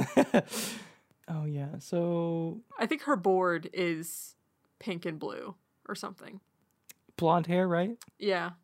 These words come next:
Speaker 2: that sounds right.
Speaker 1: But yeah, so it sounds like you were playing Elise. I think she might start with an Alpine board, honestly.
Speaker 2: Uh. <laughs>
Speaker 1: So maybe that was it.
Speaker 2: That might have been. I don't know.
Speaker 1: So the Alpine board, um,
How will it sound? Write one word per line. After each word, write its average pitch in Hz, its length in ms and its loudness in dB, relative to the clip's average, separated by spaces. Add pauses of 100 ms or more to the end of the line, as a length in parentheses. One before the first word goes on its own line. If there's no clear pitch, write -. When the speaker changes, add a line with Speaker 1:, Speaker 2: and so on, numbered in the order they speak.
(480)
Speaker 2:
that 180 120 -6
sounds 180 240 -2
right. 170 240 -4 (760)
Speaker 1:
But 151 120 2
yeah, 139 240 -2
so - 140 -4
it 208 80 -2
sounds 196 200 6
like 180 160 2
you 160 60 2
were 147 40 0
playing 147 240 0
Elise. 139 340 -4
I - 120 -8
think - 180 0
she - 160 4
might 180 320 6
start 175 280 4
with 156 140 -2
an 147 80 -2
Alpine 143 380 -2
board, 135 420 -2
honestly. 151 580 0
Speaker 2:
Uh. 214 540 0 (360)
<laughs> 285 120 0 (420)
Speaker 1:
So 147 420 4 (140)
maybe 175 240 10
that 170 140 8
was 147 140 2
it. 151 220 4 (400)
Speaker 2:
That 220 140 0
might 202 220 4
have 233 80 2
been. 185 380 0
I 180 120 2
don't 202 120 2
know. 208 220 2
Speaker 1:
So 196 140 4
the 180 140 8
Alpine 214 360 6
board, 165 440 4
um, 143 500 0